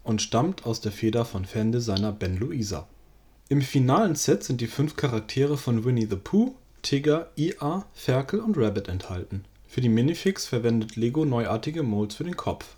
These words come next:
während die Figur von IA sogar aus einem gänzlich neuen Formteil besteht.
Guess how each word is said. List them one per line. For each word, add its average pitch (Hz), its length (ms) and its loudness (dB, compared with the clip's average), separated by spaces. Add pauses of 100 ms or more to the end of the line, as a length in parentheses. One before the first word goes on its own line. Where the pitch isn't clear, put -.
während 107 320 -2
die 104 60 -2
Figur 120 420 0
von 107 240 -2
IA 127 340 -2
sogar 113 280 -2
aus 98 120 -6
einem 101 280 -4
gänzlich 139 480 -2
neuen 117 240 -2
Formteil 95 440 -4
besteht. - 460 -10